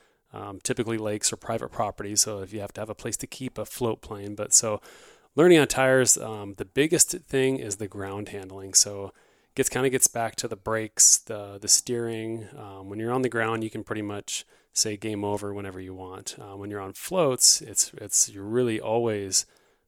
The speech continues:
um, the music really starts once you land and you're moving and you have no brakes. And, um, it's si-, very similar to trying to dock a boat and things like that. So that was probably the, one of the biggest learning curves I didn't realize, um,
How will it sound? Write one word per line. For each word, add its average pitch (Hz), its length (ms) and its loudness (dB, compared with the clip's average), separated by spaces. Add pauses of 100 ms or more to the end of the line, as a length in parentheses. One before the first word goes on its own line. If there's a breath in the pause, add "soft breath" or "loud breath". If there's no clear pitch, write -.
(140)
um, 104 220 -12
the 98 80 -8
music 131 420 4
really 113 180 -2
starts 107 380 -2
once 110 220 -4
you 117 80 -6
land 107 420 -4
and 98 100 -10
you're 101 140 -8
moving 107 460 0
and 98 100 -10
you 98 100 -10
have 123 220 -2
no 107 160 -2
brakes. 101 540 0
And, 98 360 -12
um, 101 240 -16
it's 98 140 2
si-, - 180 6
very 135 300 2
similar 120 460 4
to - 160 -12
trying 107 300 -8
to 98 60 -10
dock 104 300 -4
a 107 60 -6
boat 104 300 -2
and 104 120 -10
things 101 260 -10
like - 200 -14
that. 101 240 -14 (440 soft breath)
So - 140 -2
that 180 60 4
was 185 100 4
probably 151 200 4
the, 104 180 -8
one 135 120 4
of 131 60 4
the 117 60 -2
biggest 117 340 0
learning 113 320 2
curves 104 320 -2
I 117 140 0
didn't 104 240 -2
realize, 95 640 0
um, 101 440 -12